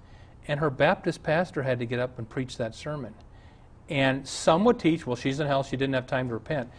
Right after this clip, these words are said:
His message was, "We're all gonna die with sins on our soul that we didn't have time to repent of right before we die." You know,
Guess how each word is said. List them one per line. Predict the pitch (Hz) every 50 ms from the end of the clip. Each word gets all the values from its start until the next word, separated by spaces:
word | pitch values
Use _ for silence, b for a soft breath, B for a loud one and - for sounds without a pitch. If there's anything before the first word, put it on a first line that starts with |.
| B B B B -
His | - 214 269 262 254
message | 202 160 127 123 - - 123 104 113
was, | 110 110 104 104 101 104 101 - - - b b b b b b b b
"We're | - 190 214 196
all | - 180 196 226 226
gonna | 180 160 117 104
die | 101 101 98 92 90 90 90
with | 98 107 104 -
sins | - - 123 113 110 98
on | 113 107 101
our | 101 98
soul | - - 117 104 107
that | 117 123
we | 120 120
didn't | 117 135 131 127
have | 127 117 117 -
time | 143 127 120 120
to | 113 104
repent | 107 107 - 139 127 113
of | 104 113 - -
right | 131 135 127 131
before | 127 - - 120 107
we | 104 101
die." | 98 113 98 92 92 - B B B B B - - - -
You | 147 127
know, | 117 107 B